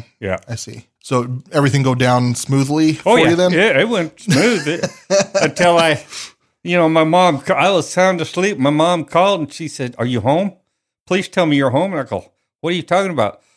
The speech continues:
Speaker 1: "Oh, they got it all over the news. They just took the hostages in Tehran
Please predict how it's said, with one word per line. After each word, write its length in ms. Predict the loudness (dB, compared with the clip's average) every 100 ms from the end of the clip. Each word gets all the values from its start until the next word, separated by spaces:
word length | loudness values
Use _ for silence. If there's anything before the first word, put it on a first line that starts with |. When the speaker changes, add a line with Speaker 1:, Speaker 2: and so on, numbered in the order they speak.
| _
Speaker 1:
"Oh, 140 | -6 -2
they 160 | 0
got 180 | 0 0
it 140 | 2 2
all 180 | 2
over 180 | 0 -2
the 120 | -2
news. 320 | -2 -2 -4 -4
They 120 | -4
just 320 | -4 -8 _
took 260 | -4 -4 -4
the 420 | 0 0 0 -4 _ _ _ _ _ _ _ _ -2
hostages 760 | 0 0 -4 -10 -2 -2 0
in 140 | -2 -2
Tehran 680 | 0 2 2 0 -2 -4